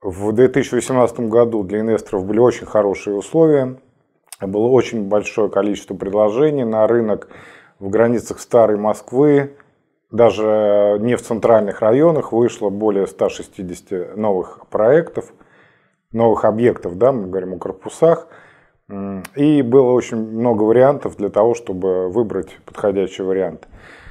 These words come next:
А, выбрать выс-, вх-, подходящий вариант в данном случае — это ключевые слова для инвестора. То есть вообще специалисты советуют, что когда вы покупаете жильё для инвестиций, нужно вы-, покупать его как для себя.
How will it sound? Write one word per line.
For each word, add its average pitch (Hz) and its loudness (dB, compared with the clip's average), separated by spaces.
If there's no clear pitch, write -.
А, 98 -2
выбрать 135 2
выс-, 127 -4
вх-, 117 2
подходящий 123 -2
вариант 143 0
в 113 -10
данном 117 -2
случае — 147 -4
это - -20
ключевые 117 0
слова 120 4
для 110 -6
инвестора. 92 -8
То 135 6
есть 123 0
вообще 127 4
специалисты 117 -2
советуют, 110 -2
что - -12
когда 98 0
вы 95 2
покупаете 95 -4
жильё 92 -4
для 87 -4
инвестиций, 104 -4
нужно 104 -4
вы-, 92 -8
покупать 101 -2
его 92 -4
как 92 -4
для 92 -8
себя. 82 -12